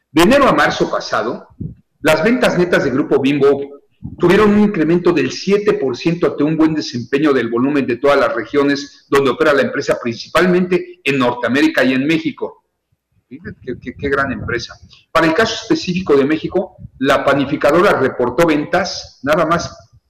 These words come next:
y nada menos que de veintisiete mil doscientos dieciséis millones de pesos, equimen-, eh, equivalente a un aumento del seis punto dos por ciento.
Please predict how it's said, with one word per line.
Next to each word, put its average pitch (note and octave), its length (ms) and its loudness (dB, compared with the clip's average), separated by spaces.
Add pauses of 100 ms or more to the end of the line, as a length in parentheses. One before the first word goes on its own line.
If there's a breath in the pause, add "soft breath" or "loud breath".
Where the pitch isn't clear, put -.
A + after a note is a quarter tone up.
(100)
y A#2 120 -6
nada C#3+ 220 2
menos E3 400 -2 (280 soft breath)
que D3 100 4
de C#3+ 160 2
veintisiete C#3 1040 0
mil F3+ 340 2
doscientos E3+ 760 2
dieciséis B2+ 800 -2
millones C3+ 560 -2
de A2 100 -4
pesos, - 840 -4
equimen-, D#3+ 540 0
eh, D#3 220 0
equivalente D#3 640 2
a A#2+ 320 2
un D#3+ 300 2
aumento C#3+ 360 2
del A#2+ 120 0
seis - 260 -2
punto C3+ 220 0
dos C#3+ 180 0
por - 140 0
ciento. E3 580 -4